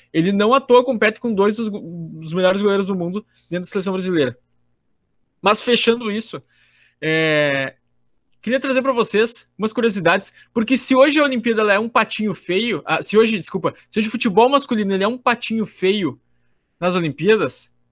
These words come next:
ele já não foi em outro momento, e ele rendeu muitas coisas,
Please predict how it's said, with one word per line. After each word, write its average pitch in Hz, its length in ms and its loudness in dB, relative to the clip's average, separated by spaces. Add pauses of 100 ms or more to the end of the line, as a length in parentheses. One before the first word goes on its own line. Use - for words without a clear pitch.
(420)
ele 185 180 0
já 208 220 2
não 262 160 0
foi 185 400 -4 (100)
em 175 60 -6
outro 170 180 -6
momento, 160 480 -6 (840)
e 185 160 0
ele 254 240 6
rendeu 247 400 4
muitas 285 460 -2
coisas, 233 420 -2